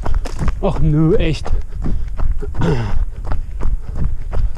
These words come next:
Ah. Na gut.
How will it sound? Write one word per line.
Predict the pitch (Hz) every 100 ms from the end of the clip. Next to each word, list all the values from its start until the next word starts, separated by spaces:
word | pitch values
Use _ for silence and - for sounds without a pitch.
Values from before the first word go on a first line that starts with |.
| - - - - -
Ah. | 202 185 180 160 - - - - - - - - - - - - - - - - - - - - - - - - - - - - - - - - - - - - - - - - - - - - - - - -
Na | 202
gut. | 147 160 -